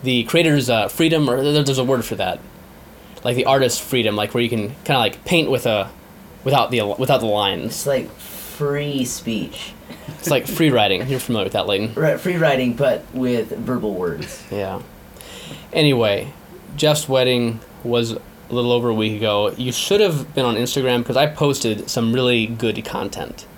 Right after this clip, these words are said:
Speaker 2: Yeah.
Speaker 1: But guess what? Even if you weren't, even if you didn't watch that Instagram content, we're gonna play the best part
Speaker 2: <gasps>
Speaker 1: of Jeff's wedding on this episode.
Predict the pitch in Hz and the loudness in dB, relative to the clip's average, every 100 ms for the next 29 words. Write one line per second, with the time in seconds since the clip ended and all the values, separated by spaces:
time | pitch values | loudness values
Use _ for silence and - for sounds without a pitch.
0 | - - - 147 - - - - - - | -20 -20 -14 -14 -14 -14 -16 -18 -20 -20
1 | - - 139 127 135 - 113 - 147 175 | -20 -4 0 2 2 2 0 2 2 2
2 | 151 143 127 127 123 - - - - - | 2 2 2 2 0 -4 -16 -20 -20 -20
3 | - - - 156 131 123 104 107 110 - | -20 -4 0 2 2 0 0 -2 -2 0
4 | 120 123 127 123 117 123 120 127 120 117 | -2 -2 -2 -2 -2 -4 -2 -2 -2 -4
5 | 131 131 117 113 - 139 139 147 139 - | -2 0 -2 -4 0 2 4 2 -2 -6
6 | - 113 - 143 - - - 143 113 - | -6 -6 0 2 2 -2 -4 0 0 0
7 | - - 208 202 - - - 110 - 135 | -8 -10 -8 -8 -10 -8 -6 0 2 2
8 | 180 143 127 107 98 92 - - - - | 2 2 2 2 -2 -6 -12 -20 -20 -6
9 | 117 113 120 117 - 120 107 110 110 101 | 0 2 2 -2 -4 -2 -2 -2 -4 -4
10 | - - | -4 -4